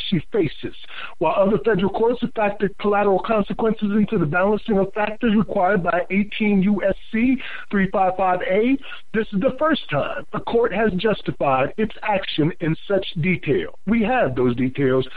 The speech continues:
in his written opinion tonight. A rider of the twenty-first Century Underground Railroad is Keith Allen Harwood. Keith was released from Nottoway Correctional Facility in Burkeville, Virginia on Friday, April eighth, two thousand sixteen,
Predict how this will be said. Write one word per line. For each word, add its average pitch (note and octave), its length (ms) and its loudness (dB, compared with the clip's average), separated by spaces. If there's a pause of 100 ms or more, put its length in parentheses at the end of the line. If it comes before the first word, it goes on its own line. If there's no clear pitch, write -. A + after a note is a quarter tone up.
(260)
in F3+ 120 2
his E3 180 2
written D#3+ 460 2 (140)
opinion C#3 440 2
tonight. C3 320 -2 (460)
A F3+ 80 2
rider F3+ 340 4
of D#3+ 80 4
the D3+ 80 0
twenty-first F#3 540 2
Century F#3 420 2 (220)
Underground E3+ 560 2
Railroad A3 420 4
is F3+ 160 0 (140)
Keith B3+ 220 0 (120)
Allen G3 280 2
Harwood. C#3+ 480 2 (360)
Keith G#3+ 260 0
was D#3+ 180 2
released F3+ 420 2
from C3+ 280 2
Nottoway G3+ 640 2
Correctional G3 600 0
Facility A#3+ 680 0
in C#3+ 180 0
Burkeville, G3+ 580 2
Virginia A#3 440 2
on E3+ 300 2
Friday, D#3 540 2
April D#3+ 280 -2
eighth, F3 220 2 (140)
two F3+ 120 -2
thousand G3 440 2
sixteen, F3 540 0